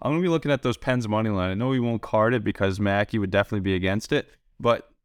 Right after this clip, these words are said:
as an outside bettor, there's some value on that, and it's a, such a huge game for the Penguins, who have been there in this moment before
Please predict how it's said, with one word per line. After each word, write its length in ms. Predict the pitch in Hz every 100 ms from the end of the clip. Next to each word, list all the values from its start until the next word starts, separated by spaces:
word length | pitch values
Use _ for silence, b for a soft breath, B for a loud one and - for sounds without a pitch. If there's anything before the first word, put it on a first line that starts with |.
| _ -
as 280 | 135 147 139
an 180 | 131
outside 460 | 131 123 - 135 113
bettor, 360 | 110 120 107 -
there's 180 | 113 123
some 160 | - 120
value 340 | 113 117 107
on 100 | 101
that, 160 | 101 90
and 80 | 104
it's 140 | 95
a, 60 | 104 -
such 280 | - 175 -
a 20 |
huge 260 | 123 120 107
game 160 | 110
for 80 | 110
the 60 | 101
Penguins, 460 | - 104 101 92
who 60 | 107
have 140 | 98
been 220 | 104 101 107
there 120 | 101
in 100 | 104
this 180 | 101 -
moment 240 | 95 95
before 360 | 90 - 104